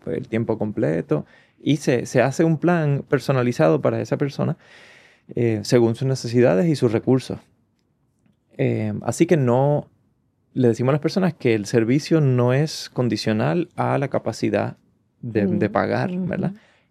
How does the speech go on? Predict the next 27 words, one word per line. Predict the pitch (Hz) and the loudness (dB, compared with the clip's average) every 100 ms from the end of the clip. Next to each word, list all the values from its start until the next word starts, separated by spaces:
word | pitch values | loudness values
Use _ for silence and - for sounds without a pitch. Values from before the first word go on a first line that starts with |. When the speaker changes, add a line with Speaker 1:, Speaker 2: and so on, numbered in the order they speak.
| - | 0
Speaker 1:
Y | 185 | 2
lo | 220 | 4
abrimos | 120 117 127 151 | 4 2 2 0
también | 156 147 180 | 0 0 0
a | 180 | 0
decir, | 131 127 110 | 0 0 0
"Mira, | 151 - | 0 0
pues, | 117 - _ | -4 -6 _
que | - 127 120 135 139 - _ _ - | -4 2 2 2 0 -4 _ _ -2
nosotros | 127 131 123 139 | -2 0 -2 -2
re-, | 147 139 | -4 -6
reconocemos | 139 143 143 139 165 143 131 - | -6 -2 0 0 0 0 -4 -4
que | 123 110 110 110 | 0 0 -2 -6
tenemos | - 107 113 123 | -4 0 0 0
este | - | 0
regalo | 131 127 139 123 - _ _ - | 0 2 2 -2 -6 _ _ -8
de | 120 | -4
este | 117 117 | -2 0
conocimiento, | 120 117 131 135 127 117 113 | -2 -2 0 0 0 -2 -4
de | 110 | -4
esta | 110 110 | -4 -2
disposición | 113 120 120 110 113 127 | -4 -4 -4 -4 -2 -2
de | 131 | -2
acompañar, | 123 113 113 113 110 - _ _ _ _ | -4 -4 -2 -2 -4 -10 _ _ _ _
de | - - | -10 -2
estas | 117 113 | 0 2
destrezas | - 131 135 - 117 | 2 2 0 -2 -6